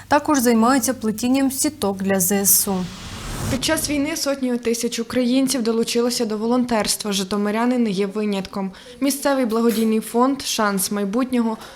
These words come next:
Speaker 2: також робить свій внесок в нашу перемогу. Понад тисячу сіток, теплих шкарпеток, килимків для сидіння та кікімор виготовили та передали захисникам команда незламних павучих.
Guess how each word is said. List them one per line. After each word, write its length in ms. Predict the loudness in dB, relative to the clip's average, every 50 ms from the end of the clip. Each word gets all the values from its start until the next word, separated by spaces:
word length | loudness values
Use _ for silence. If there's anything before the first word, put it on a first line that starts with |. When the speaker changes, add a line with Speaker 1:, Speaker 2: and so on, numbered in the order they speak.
| -14 -4
Speaker 2:
також 440 | 2 2 2 2 2 0 0 2 2
робить 320 | 2 2 4 2 0 -2 -2
свій 240 | -4 -2 0 2
внесок 520 | 2 2 2 2 0 0 -2 -2 -4 -2 -2
в 40 | -2
нашу 280 | -2 0 0 -2 -2
перемогу. 640 | -2 -2 -2 0 0 2 0 0 0 -2 -2 -4 -6 -10 -16 -20 -20 -6 _
Понад 260 | 2 4 4 4 2
тисячу 420 | 0 -2 -2 -2 -2 -2 -4 -4 -4
сіток, 560 | -4 -4 -4 -4 0 2 4 4 4 2 0
теплих 380 | 0 2 2 2 2 0 0
шкарпеток, 760 | 0 0 0 -2 -2 0 2 2 2 2 2 0 -2 -4 -4
килимків 560 | -4 -2 0 2 2 0 0 0 -2 -2 0
для 140 | 0 0 -2
сидіння 600 | 0 0 -2 -2 0 2 2 4 4 2 2 0 0
та 120 | 0 -2 -2
кікімор 600 | -2 -4 -6 -6 -4 -2 0 0 2 2 2 0 -2 -8 -14 -14 -14 -14 -6 -2
виготовили 600 | 0 0 2 2 2 2 0 2 2 2 2 2
та 180 | 2 2 0 0
передали 480 | 0 0 -2 0 2 2 2 2 0
захисникам 760 | 0 -2 -4 -4 -4 -4 -4 -4 -4 0 2 2 2 2 0
команда 560 | -2 -2 -2 0 0 0 0 2 0 0 0
незламних 580 | 0 -2 -2 -2 -4 -4 -2 -2 -2 -4 -4 -6
павучих. 640 | -6 -6 -4 -2 -2 -2 -2 0 0 0 -2 -2